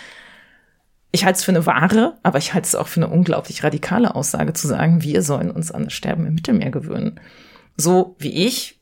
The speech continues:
die hier sozialisiert ist, daran gewöhnt wurde, dass Menschen verhungern. Damit bin ich aufgewachsen und damit wächst jetzt meine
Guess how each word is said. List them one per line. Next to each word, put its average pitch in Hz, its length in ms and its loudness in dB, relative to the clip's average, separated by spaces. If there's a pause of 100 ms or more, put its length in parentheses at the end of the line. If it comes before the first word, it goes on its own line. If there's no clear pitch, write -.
(300)
die 185 100 -2
hier 180 360 0
sozialisiert 170 680 0
ist, - 460 0
daran 160 220 4
gewöhnt 156 480 2
wurde, 220 640 4
dass 220 180 0
Menschen 226 380 2
verhungern. - 640 -4 (420)
Damit 160 240 0
bin 175 140 0
ich - 180 -2
aufgewachsen - 720 0
und - 80 -10
damit - 260 -2
wächst - 260 -4
jetzt 180 160 -4
meine 226 220 -4